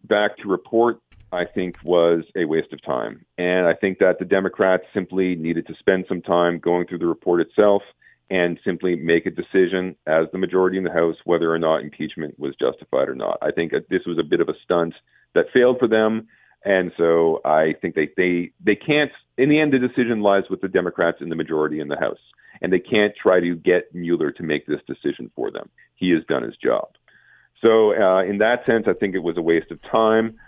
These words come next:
I think it's too difficult at this point to evaluate the overall effect of the Russia investigation. We don't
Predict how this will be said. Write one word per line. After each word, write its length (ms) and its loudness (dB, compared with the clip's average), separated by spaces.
I 140 2
think 380 0
it's 140 -4
too 100 0
difficult 600 0
at 220 -4
this 180 2
point 360 -4
to 120 -2
evaluate 600 0
the 180 -10
overall 560 2
effect 480 -4
of 460 4
the 80 -4
Russia 280 -2
investigation. 880 -6
We 80 -10
don't 320 -2